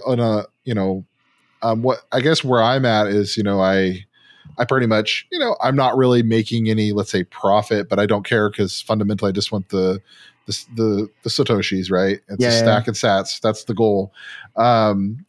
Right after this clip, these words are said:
Speaker 1: but, like, I guess one question before we kinda go to the next segment, what,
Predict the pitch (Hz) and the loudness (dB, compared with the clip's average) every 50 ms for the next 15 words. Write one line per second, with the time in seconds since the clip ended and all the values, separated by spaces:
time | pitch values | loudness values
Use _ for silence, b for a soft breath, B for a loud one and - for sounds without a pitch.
0 | _ 160 165 214 220 190 220 208 214 208 254 254 - - 160 165 185 - 175 156 | _ 0 2 4 4 4 4 2 2 2 0 0 2 2 2 2 2 2 2 0
1 | 151 - - 135 127 - - 139 131 127 113 - 127 117 110 104 98 98 113 113 | 2 0 0 -2 -2 0 0 2 2 2 2 0 0 0 0 0 -2 0 0 0
2 | 117 110 110 107 101 98 92 - - - - 113 120 127 117 101 95 - B B | 2 0 0 -2 -2 -2 -2 -4 -4 -2 -2 -2 0 0 -2 -2 -2 -4 B B
3 | B B B B B B B _ 107 110 117 151 180 233 262 240 - - | B B B B B B B _ -8 -2 0 2 4 4 4 2 0 -2